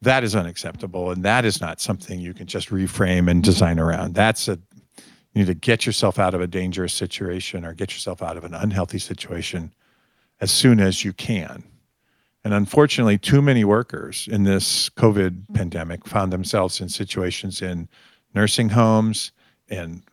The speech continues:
shipping centers, Amazon and other big fulfillment centers, where they were forced to work, and the situation, 'cause it had changed, was no longer safe because of the way the working environment was set up.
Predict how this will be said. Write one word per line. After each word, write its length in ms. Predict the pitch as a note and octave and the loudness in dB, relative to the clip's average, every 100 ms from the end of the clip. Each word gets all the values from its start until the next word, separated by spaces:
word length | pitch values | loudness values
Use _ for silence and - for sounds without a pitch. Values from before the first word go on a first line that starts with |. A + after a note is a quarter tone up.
| - | -10
shipping 420 | - B2+ - A2 | -2 -2 0 -4
centers, 880 | - A#2 G2 G#2+ G2+ G2 F#2+ - - | -2 -2 -2 -2 0 -2 -4 -6 -8
Amazon 560 | F#2+ F#2+ F#2+ F#2 F#2 F2+ | -8 -6 -6 -4 -4 -6
and 180 | F2+ F2+ | -8 -10
other 180 | F#2+ | -12
big 220 | F#2 F#2+ F2+ | -12 -12 -14
fulfillment 460 | - - G2 G2 | -18 -6 -4 -4
centers, 520 | F2 F2+ F2 F2 E2+ | -6 -8 -8 -8 -10
where 380 | - F2+ F2+ F2 _ _ _ _ _ _ | -8 -6 -6 -8 _ _ _ _ _ _
they 100 | G2 | -4
were 140 | F#2+ | -4
forced 360 | - B2+ A2 - | -2 -2 -2 0
to 80 | G#2+ | 2
work, 360 | G2+ G2 - | 2 2 -2
and 380 | - G2 F#2+ F#2+ | -8 -4 -4 -6
the 100 | G2+ | -6
situation, 580 | - A2 - G#2+ G2+ A2+ | -4 -6 -2 -2 -2 -4
'cause 200 | F#2 F#2+ | -6 -6
it 80 | F2+ | -8
had 180 | - | -12
changed, 460 | - F3 F3 G2+ G2+ | -2 0 2 0 -2
was 180 | G#2+ - | -6 0
no 140 | G#2+ | 0
longer 280 | G2+ F#2 F2 | 2 0 -4
safe 520 | - D#3 C#3 G#2+ - - _ _ _ _ | -4 -2 0 -2 -6 -20 _ _ _ _
because 300 | - G#2 F#2 | -8 -4 -4
of 80 | F2+ | -4
the 80 | E2+ | -4
way 180 | F2 F2+ | -2 -2
the 120 | F2 | 0
working 480 | E2+ F2 - E2 E2 _ D#3+ | -2 -6 -8 -14 -14 _ -8
environment 420 | C#3+ G2 C3 G#2+ | 0 2 2 2
was 100 | G2 | -2
set 200 | F#2 F#2 | -4 -4
up. 180 | E2+ F2+ | -4 -6